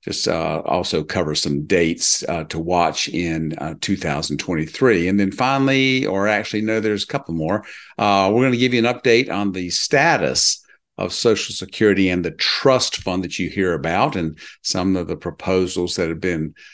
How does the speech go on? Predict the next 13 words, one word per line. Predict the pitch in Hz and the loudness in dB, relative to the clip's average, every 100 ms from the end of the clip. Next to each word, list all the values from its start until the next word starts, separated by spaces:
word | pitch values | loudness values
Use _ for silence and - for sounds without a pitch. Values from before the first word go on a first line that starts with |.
| _ _ | _ _
uh, | 87 | -8
offered | - 85 85 - 82 76 | -2 -2 -2 -2 -2 -4
for | 80 82 76 | -6 -4 -4
reforming | 80 76 - 139 160 139 82 67 65 | -4 -6 2 6 8 6 4 0 -4
Social | - - 80 - - 76 | -4 -2 -2 -4 -6 -6
Security | - 90 76 85 98 | -6 -4 -2 0 -2
and | 71 73 80 - | -2 -4 -4 -8
making | - 80 80 82 | -6 -6 -6 -6
the | 76 69 69 - | -4 -6 -10 -8
trust | 90 78 | -4 -4
funds | - 80 - | -4 -6 -6
more | 78 | -6
secure. | 73 - - 131 123 117 | -6 -8 0 4 4 4